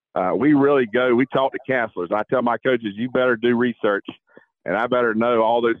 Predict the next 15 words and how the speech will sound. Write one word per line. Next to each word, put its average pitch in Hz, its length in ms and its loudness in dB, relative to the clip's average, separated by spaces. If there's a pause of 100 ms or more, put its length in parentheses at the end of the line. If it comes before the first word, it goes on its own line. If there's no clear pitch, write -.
characteristics 110 760 -2
about 90 220 -4
a - 40 -6
kid," 98 320 -2
'cause 87 140 -2 (600)
if - 160 -4
you 110 140 0
have 139 180 -2
those 143 240 0 (100)
kind 123 160 -2
of 107 60 -6 (100)
kids 120 220 0 (260)
that 107 140 0
are 98 60 0
very 117 260 -2